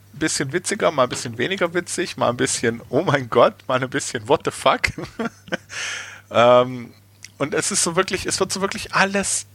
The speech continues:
abgehandelt, was man sich vorstellen kann. Ein Goldgräber ist dabei, der hat eine Geschichte von dem Goldgräber erzählt. Dann von, ähm,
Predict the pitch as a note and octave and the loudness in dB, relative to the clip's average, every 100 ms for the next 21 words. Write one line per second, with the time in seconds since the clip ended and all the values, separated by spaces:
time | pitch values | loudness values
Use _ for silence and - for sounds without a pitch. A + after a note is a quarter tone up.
0 | - F3 G3+ - E3+ D3 D3+ D#3 D#3 - | -2 -2 -2 -2 -2 0 0 -2 -6 -2
1 | - A#3+ - D#3 C#3 - A2+ - - - | 2 2 0 -2 -2 -4 -4 -6 -12 -20
2 | - - - - C3+ D3+ - A2+ A2 A2 | -20 -20 -18 2 4 4 4 2 2 0
3 | F#2+ F#2 A2 C3+ - A2+ C#3 - - G#2 | 0 0 -8 -4 6 6 6 -2 2 4
4 | G#2 G2+ G#2+ - G#2+ F#2+ F#2+ F#2+ G2+ A2+ | 4 0 -2 -6 -4 2 2 2 0 0
5 | A#2+ A2+ B2 A2+ - D3+ - B2 A2 G2+ | -2 -6 -4 -2 -2 -4 -8 -8 -8 -2
6 | F#2 - - F2+ F#2+ E2+ - F2 F2+ F2+ | -2 -2 -2 0 0 -2 -6 -2 -2 -2
7 | - - - - - G#2 B2 B2+ B2+ A#2+ | -10 -14 -14 -14 4 6 6 2 -8 -12
8 | - A#2+ A#2 A#2 A2+ G#2 G2 - G2 G#2 | -4 0 0 -2 -6 -8 -12 2 6 8
9 | G2+ G#2 G#2+ G2+ G#2 | 6 2 -4 -6 -10